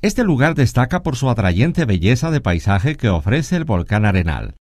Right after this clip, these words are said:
rodeado por bosques y su extensa variedad de actividades disponibles.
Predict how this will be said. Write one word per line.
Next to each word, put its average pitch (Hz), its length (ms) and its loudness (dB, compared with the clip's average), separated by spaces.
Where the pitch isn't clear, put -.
rodeado 87 440 2
por 92 160 -2
bosques 131 520 -2
y 143 60 -2
su 113 140 -2
extensa 143 480 -2
variedad 101 420 0
de 180 100 -2
actividades 98 680 -2
disponibles. 69 880 -6